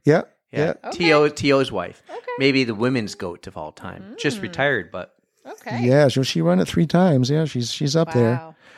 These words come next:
Speaker 1: So, uh, that was a big boost.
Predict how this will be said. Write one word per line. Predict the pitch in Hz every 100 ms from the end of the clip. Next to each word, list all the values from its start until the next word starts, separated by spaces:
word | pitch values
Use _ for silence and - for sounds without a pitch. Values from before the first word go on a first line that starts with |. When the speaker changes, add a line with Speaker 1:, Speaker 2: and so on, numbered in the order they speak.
| -
Speaker 1:
So, | - - 170 143 120 _ _ _ _ _ _
uh, | - 110 107
that | 139 190
was | 147
a |
big | 127 123
boost. | 113 151 254 - -